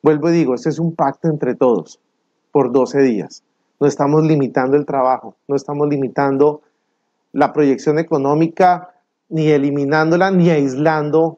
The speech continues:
a la ciudad, como algunas voces quisieron de pronto interpretarlo equivocadamente el día de hoy. Lo que estamos diciendo es cuidémonos entre todo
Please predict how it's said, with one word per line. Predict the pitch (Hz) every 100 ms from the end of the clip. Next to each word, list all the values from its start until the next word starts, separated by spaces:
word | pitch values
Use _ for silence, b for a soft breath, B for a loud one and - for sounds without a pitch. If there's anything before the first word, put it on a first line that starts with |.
| -
a | 160
la | 151
ciudad, | - 135 135 135 135
como | 160 156 139 113 - -
algunas | 110 135 123 143 143
voces | 151 151 147
quisieron | - 120 135 127 143
de | 143
pronto | 127 127 139
interpretarlo | 147 139 139 - 147 151 170
equivocadamente | 165 165 135 - 123 127 139 135 143 139 b b -
el | 139 117
día | 131 139
de | 135
hoy. | 110 - _ _ -
Lo | 156
que | 160
estamos | 160 160 190
diciendo | 180 165 160
es | 180
cuidémonos | - 208 202 202 202 185
entre | 185 147 139
todo | 185 175 110